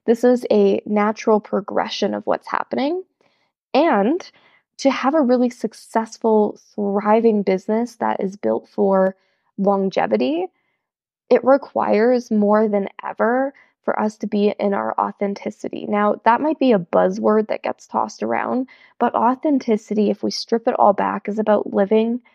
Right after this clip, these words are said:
in your truth and really sharing those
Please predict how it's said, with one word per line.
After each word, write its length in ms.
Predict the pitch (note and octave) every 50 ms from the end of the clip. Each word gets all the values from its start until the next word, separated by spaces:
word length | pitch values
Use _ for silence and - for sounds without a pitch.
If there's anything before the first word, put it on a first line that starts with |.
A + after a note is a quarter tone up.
| _ _ _ _ _ _ _ _ -
in 140 | A3 G#3+ G#3
your 140 | G3+ F#3+ F#3+
truth 600 | - - - A2+ G2+ - - - _ _ _ _ _ _ _ _ _ _ _ - -
and 180 | A#3 B3 A#3+
really 260 | A#3 C4 B3+ C#4+ D4 C#4
sharing 680 | C#4 - - - - A3+ G#3+ G#3+ A3+ A#3+ A#3+ A#3 A3+
those 240 | G3+ G3 G3 F#3+ -